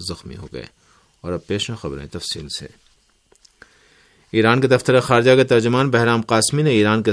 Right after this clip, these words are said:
ساتھ تعاون و مفاہمت کی ضرورت کے بارے میں کویت کے وزیر دفاع کے بیان کو مثبت قرار دیتے ہوئے کہا ہے کہ علاقے میں امن و ترقی تمام علاقائی ملکوں کے تعاون سے ہی ممکن ہے۔ ارنا کی رپورٹ کے مطابق اسلامی جمہوریہ ایران کی وزارت خارجہ کے ترجمان بہرام قاسمی نے بدھ کی رات ایک بیان میں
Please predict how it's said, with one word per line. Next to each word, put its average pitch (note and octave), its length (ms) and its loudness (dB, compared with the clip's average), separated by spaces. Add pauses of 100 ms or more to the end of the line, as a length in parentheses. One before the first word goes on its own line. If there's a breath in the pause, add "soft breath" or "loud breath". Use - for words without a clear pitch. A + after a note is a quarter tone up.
(100)
ساتھ F#2+ 340 -4
تعاون G2+ 380 0
و G2 60 -2
مفاہمت G#2+ 560 -4
کی F2+ 200 -4
ضرورت F#2 420 -2
کے F2 100 -2
بارے F2+ 300 -4
میں G2+ 100 -4
کویت G2 360 -4
کے F#2 80 -4
وزیر E2+ 260 -2
دفاع D#2+ 280 -8
کے E2+ 140 -4
بیان E2+ 320 -4
کو F2 140 -8
مثبت E2+ 400 -8
قرار D#2 180 -4
دیتے D2+ 260 -8
ہوئے D2 140 -6
کہا G2+ 260 -6
ہے A#2 100 -6
کہ C3 200 -8
علاقے F#2 380 -6
میں A2 140 -4
امن F2 140 -6
و - 20 -6
ترقی F2 480 -6 (480 soft breath)
تمام G2+ 340 -2
علاقائی G#2 420 -2
ملکوں F#2 320 -4
کے E2 120 -6
تعاون F2 440 -6
سے E2 160 -6
ہی D#2 120 -6
ممکن E2+ 360 -6 (100)
ہے۔ D2 140 -10 (840 soft breath)
ارنا A2 240 2
کی A2+ 80 2
رپورٹ A2+ 280 4
کے A2+ 60 0
مطابق A2+ 440 2
اسلامی A2+ 440 -2
جمہوریہ G2+ 440 0
ایران G2+ 260 0
کی A#2 100 -4
وزارت F#2 360 -2
خارجہ F#2+ 300 -4
کے F#2 80 -2
ترجمان F#2 440 -4
بہرام E2+ 300 -6
قاسمی E2 400 -6
نے A2+ 100 -4
بدھ D#2+ 260 -8
کی F2 100 -4
رات E2+ 220 -4
ایک D#2 200 -8
بیان E2 260 -4
میں G2 180 -4